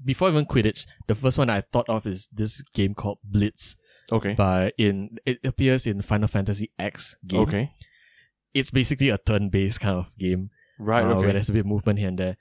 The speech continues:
Speaker 1: And I think it can be very interesting, but I feel the problem with this kind of game, if all your players are not really into it, for example, because the game,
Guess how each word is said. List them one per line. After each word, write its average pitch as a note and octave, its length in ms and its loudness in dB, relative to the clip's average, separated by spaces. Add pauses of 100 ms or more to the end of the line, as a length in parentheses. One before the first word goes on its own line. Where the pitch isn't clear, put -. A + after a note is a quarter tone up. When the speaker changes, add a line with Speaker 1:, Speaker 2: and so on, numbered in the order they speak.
(480)
Speaker 1:
And A#2 240 0 (240)
I C3 80 4
think F3 280 4
it B2+ 120 4 (360)
can D3 220 2
be C#3 100 6
very G#2+ 200 4
interesting, A2 480 -4 (240)
but A2+ 320 0 (800)
I B2+ 80 0
feel E3 220 2
the C#3+ 100 0
problem A#2 320 4
with G2 160 -2
this A2 120 -2
kind G#2+ 140 -2
of F2+ 60 -6
game, F#2+ 260 -2 (100)
if A2 220 -6
all C3+ 160 4
your B2+ 120 4
players G#2+ 360 2 (160)
are G2 140 -4
not G2 280 0
really F#2+ 280 -2
into F#2 260 -2
it, A2 140 2 (320)
for G#2+ 100 2
example, A2+ 600 2
because D#3 200 2
the D3 80 2
game, C3 340 -2